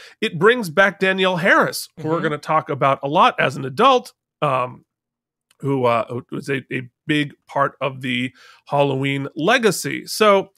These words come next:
Speaker 1: um, I, I really liked in this, what I liked about this movie was the, um, I think, an interesting exploration of young Michael Myers. We spend a lot of time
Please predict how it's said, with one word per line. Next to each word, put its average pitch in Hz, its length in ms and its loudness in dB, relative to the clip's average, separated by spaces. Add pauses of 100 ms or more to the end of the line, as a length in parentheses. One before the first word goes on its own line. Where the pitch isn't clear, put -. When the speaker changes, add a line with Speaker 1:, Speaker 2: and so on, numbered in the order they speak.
(400)
Speaker 1:
um, 175 420 4 (480)
I, 185 220 0
I 185 40 2
really 233 340 0
liked 170 460 0
in 165 200 -2
this, 160 200 -2
what 196 280 2
I 254 40 4
liked 208 240 2
about 143 280 -2
this 123 160 -10
movie - 380 -12 (100)
was 139 520 0
the, 123 540 -8 (100)
um, - 420 -12 (600)
I 156 60 -6
think, 185 160 -4
an 165 180 -2
interesting 180 580 -4
exploration 147 920 -6
of 139 200 -2
young 139 380 -4
Michael 190 320 -4
Myers. 214 500 -6 (300)
We 190 100 0
spend 262 240 2
a 254 40 8
lot 226 220 2
of 233 100 -4
time 254 420 -2